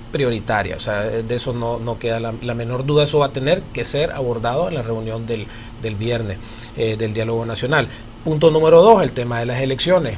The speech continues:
¿verdad? Este, en ese momento, eh, fuimos bastante categóricos en decir de la importancia que tiene, eh, la realización de elecciones libres, democráticas y, este, verificables. Y sobre este punto hay algo que es interesante mencionar,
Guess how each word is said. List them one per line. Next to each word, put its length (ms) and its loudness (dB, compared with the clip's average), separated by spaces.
¿verdad? 440 0
Este, 580 -2
en 100 -4
ese 240 -2
momento, 880 0
eh, 80 -4
fuimos 440 -2
bastante 420 -2
categóricos 520 0
en 60 -2
decir 260 -4
de 100 -2
la 120 0
importancia 720 -2
que 120 -4
tiene, 480 0
eh, 400 2
la 140 2
realización 600 -2
de 120 -2
elecciones 480 -4
libres, 260 -4
democráticas 680 -8
y, 400 -2
este, 520 0
verificables. 720 2
Y 20 0
sobre 240 4
este 160 2
punto 480 4
hay 200 0
algo 280 6
que 480 0
es 80 -2
interesante 520 0
mencionar, 540 2